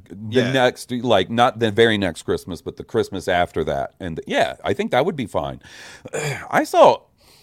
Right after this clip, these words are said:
Speaker 1: an interview, uh, or an insider. It wasn't an in-, interview. They didn't directly say this. So you always gotta be careful,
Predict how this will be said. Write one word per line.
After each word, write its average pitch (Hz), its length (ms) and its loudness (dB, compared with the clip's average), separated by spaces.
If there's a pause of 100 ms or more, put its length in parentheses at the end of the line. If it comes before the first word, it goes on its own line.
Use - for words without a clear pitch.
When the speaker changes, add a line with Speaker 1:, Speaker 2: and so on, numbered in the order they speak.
(140)
Speaker 1:
an 143 160 0
interview, 131 760 -2
uh, 95 160 -10 (100)
or 113 380 0 (160)
an 107 220 -10
insider. 135 540 -2
It 143 60 -2
wasn't 156 320 -2
an 90 100 -4
in-, 82 300 -4
interview. 69 640 -8
They 101 120 -4
didn't 98 480 -6
directly 76 480 -6
say 69 200 -8
this. 65 200 -10
So - 80 -12
you 95 120 -2
always 101 200 0
gotta 82 200 -2
be 80 100 -10
careful, 69 540 -6